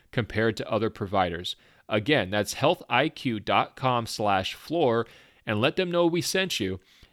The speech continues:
so you can start the process with that Health I Q quiz. There's no commitment, and you'll learn even more about potential opportunities to be rewarded for your commitment to he-, living healthy. One more time, that's health I Q dot com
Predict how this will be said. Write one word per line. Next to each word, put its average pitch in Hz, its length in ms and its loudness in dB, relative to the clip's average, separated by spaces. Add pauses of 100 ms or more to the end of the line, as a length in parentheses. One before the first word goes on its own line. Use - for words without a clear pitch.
(160)
so - 120 -4
you 123 100 2
can 107 140 -4
start 131 340 2
the 160 80 -4
process 117 640 2
with 123 200 -4
that 92 180 0
Health 113 260 -2
I 113 120 2
Q 107 240 -6
quiz. 82 480 -8 (100)
There's 101 240 -2
no 107 240 0
commitment, 123 600 -2
and 113 120 -6
you'll 98 160 -2
learn 98 280 -4
even 147 280 0
more 123 240 0
about 98 280 -2
potential 123 480 -2
opportunities 107 680 -2 (300)
to 139 100 -2
be 117 120 0
rewarded 120 540 2
for - 120 -6
your 95 140 -2
commitment 120 640 -6
to 120 120 -4
he-, 95 100 -8 (100)
living 110 380 -2
healthy. 95 520 -4 (360)
One 110 260 2
more 180 220 -2
time, 92 480 0
that's 95 240 -2
health 127 280 0
I 151 140 4
Q 143 320 0
dot 107 320 2
com 123 420 0